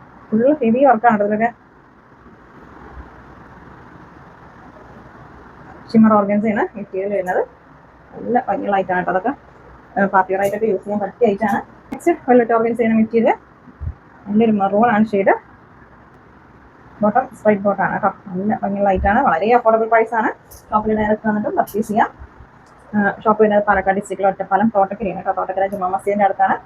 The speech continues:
ഷോപ്പ്. അപ്പൊ ഈ വീഡിയോയിലുള്ള സെയിം ഐറ്റം ആണ് നിങ്ങൾക്ക് വേണ്ടതെന്നുണ്ടെങ്കിൽ ക-, ഒന്ന് ബുക്ക് ചെയ്തതിന് ശേഷം മാത്രം വരിക കേട്ടോ. നെക്സ്റ്റ് നല്ലൊരു മെറൂൺ ആണ് ഷെയ്ഡ്.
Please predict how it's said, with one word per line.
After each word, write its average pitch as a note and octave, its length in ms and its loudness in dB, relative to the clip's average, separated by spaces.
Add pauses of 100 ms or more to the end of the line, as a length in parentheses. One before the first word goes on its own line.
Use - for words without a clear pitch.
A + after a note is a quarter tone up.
(360)
ഷോപ്പ്. G3+ 260 0
അപ്പൊ A3 140 4
ഈ C4 140 2
വീഡിയോയിലുള്ള C4 500 4
സെയിം B3 320 0
ഐറ്റം A3+ 180 2
ആണ് A#3+ 100 4
നിങ്ങൾക്ക് A3+ 240 0
വേണ്ടതെന്നുണ്ടെങ്കിൽ G#3+ 640 0
ക-, G3+ 220 0
ഒന്ന് G#3 160 0
ബുക്ക് G#3 200 -6
ചെയ്തതിന് F#3+ 280 0
ശേഷം F#3+ 120 -14
മാത്രം F#3 240 -4
വരിക E3 140 -6
കേട്ടോ. A3 160 2
നെക്സ്റ്റ് A#3 400 -2
നല്ലൊരു G#3 280 2
മെറൂൺ G3+ 420 2
ആണ് G#3 100 -2
ഷെയ്ഡ്. G3 260 -2